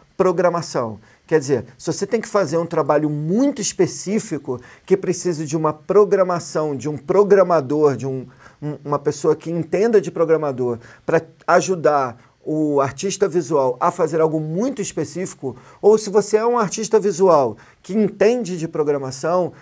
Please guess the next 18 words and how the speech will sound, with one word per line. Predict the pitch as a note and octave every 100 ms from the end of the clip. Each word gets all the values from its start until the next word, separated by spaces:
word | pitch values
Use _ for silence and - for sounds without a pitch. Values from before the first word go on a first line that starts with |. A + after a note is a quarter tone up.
| - _ -
esse | F3 F#3+ F#3+
é |
o |
software. | - E3 A2 - G#2+ - _ _ _ _ D#3+
Ele | D#3+ D#3
é | C#3 B2+ -
excelente | F#3+ A3 - A3+ D3 D3+ F3+ - G3+ - _ -
e | E3+
tem | G3 G#3+
uma | G#3+
rede | E3+ C3+ F3 G3+ E3 B2+ C3+ B2 A2+ - _
na | D3+ E3+
internet | B3 A#3+ F#3+ C#3+ C#3+ F#3 G3+ - D3 A#2+ - _ -
de | D#3+
pessoas | F3 F#3+ F#3 D#3+
que | - F3
usam | D#3+ E3 A3+ G3+ A#3 F3
ele | D#3+ F3 G3